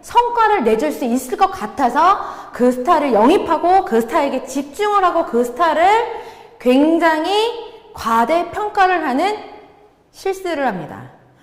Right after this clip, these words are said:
스타가 우리 팀에 와서 정말 단기간에 성과를 내주고 멋진 결과를 내줄 수 있는 그런 확실한 방법이라고 생각을 합니다. 하지만 대부분 실패를 합니다. 경험이 있으신가요?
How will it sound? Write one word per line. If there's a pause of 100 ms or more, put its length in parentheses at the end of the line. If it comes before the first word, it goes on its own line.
(520)
스타가
우리
팀에
와서
정말
단기간에
성과를
내주고
멋진
결과를
내줄
수
있는 (280)
그런
확실한
방법이라고
생각을 (320)
합니다. (240)
하지만
대부분 (200)
실패를
합니다. (1040)
경험이
있으신가요?